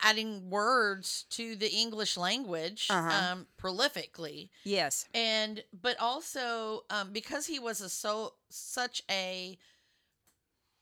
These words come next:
Speaker 1: prolific playwright, the, many of his plays have been adapted into things like movies and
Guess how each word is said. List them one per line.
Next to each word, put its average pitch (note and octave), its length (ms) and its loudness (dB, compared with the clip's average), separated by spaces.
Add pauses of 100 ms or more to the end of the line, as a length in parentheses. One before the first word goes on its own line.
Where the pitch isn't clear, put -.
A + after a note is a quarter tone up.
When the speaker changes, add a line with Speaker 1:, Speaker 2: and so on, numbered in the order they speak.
(300)
Speaker 1:
prolific G#3+ 560 0 (120)
playwright, F3+ 960 0 (320)
the, G3+ 420 2 (160)
many A#3 500 -2
of G3 120 -4
his G#3+ 220 -6
plays C4+ 560 0
have F#3+ 220 -2
been G3+ 320 0
adapted E3+ 920 0 (420)
into G#3 280 -2
things F#3 500 -4
like E3+ 280 0
movies F3+ 460 -6
and E3 140 -6